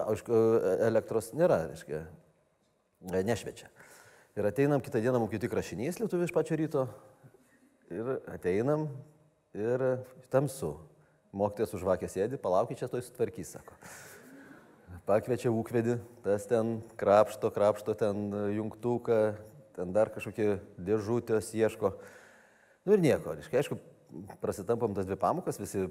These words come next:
pasilinksminam ten tamsoj. Ir, e, ateina kita diena ir vėl nėra tos elektros tam kabinete, ir vėl nėra. O kitą dieną einam, žiūrim, jau tas ūkvedys jau su pneumatiniu plaktuku jau sieną ardo.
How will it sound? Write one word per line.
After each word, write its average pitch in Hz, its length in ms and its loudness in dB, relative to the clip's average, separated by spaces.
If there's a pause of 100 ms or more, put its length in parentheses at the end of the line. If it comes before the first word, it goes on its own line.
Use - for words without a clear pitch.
pasilinksminam 127 680 -4
ten 143 160 -2
tamsoj. 147 420 2 (2250)
Ir, 139 320 8
e, 123 400 10 (800)
ateina 180 400 4
kita 180 400 6
diena 185 560 6
ir 101 160 -2
vėl 160 240 6
nėra 175 180 8
tos 170 220 2
elektros 170 320 6
tam 156 100 4
kabinete, 147 460 4
ir 113 160 4
vėl 190 240 8
nėra. 180 240 10 (720)
O 117 240 2
kitą 175 240 6
dieną 165 240 8
einam, 165 240 6
žiūrim, 160 300 6
jau 143 120 10 (220)
tas 139 160 2
ūkvedys 135 500 2
jau 131 140 4
su 131 220 -4 (100)
pneumatiniu 127 580 6
plaktuku 123 380 2
jau 214 80 2
sieną 165 320 10
ardo. 170 300 10